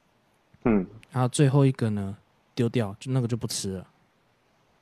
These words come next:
Speaker 2: 就不要了。
Speaker 1: 好，我会放回去继续烤。
Speaker 2: 你会放回去继续烤，是不是？如果你是照吃的，
Speaker 1: 对。
Speaker 2: 你写二；如果你继续烤的话，写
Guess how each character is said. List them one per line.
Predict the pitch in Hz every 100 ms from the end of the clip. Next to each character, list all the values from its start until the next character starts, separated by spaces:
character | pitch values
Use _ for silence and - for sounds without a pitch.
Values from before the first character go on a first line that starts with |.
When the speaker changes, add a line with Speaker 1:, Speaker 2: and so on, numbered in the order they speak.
| -
Speaker 2:
就 | 123
不 |
要 | 110
了。 | 110
Speaker 1:
好， | 117
我 | 98 104
会 | 127
放 | 131 123
回 | 107
去 | 120
继 | 117 117
续 | 110
烤。 | 110 - - -
Speaker 2:
你 | 131
会 | 143
放 | 156
回 | 139
去 | 143
继 |
续 | 143
烤， | 139 117
是 | 113
不 |
是？ | 123 110 - -
如 | 190
果 |
你 | 202
是 | 135
照 | 170 196 147
吃 | 117 104
的， | 147
Speaker 1:
对。 | 120
Speaker 2:
你 | 127
写 | - 107 -
二； | 131 107 - _ _ _
如 | 156 202
果 | 190
你 | 123
继 | - 170
续 | 180
烤 | 156 - 104
的 | 101
话， | 101 135 101 - _ _ _
写 | - 123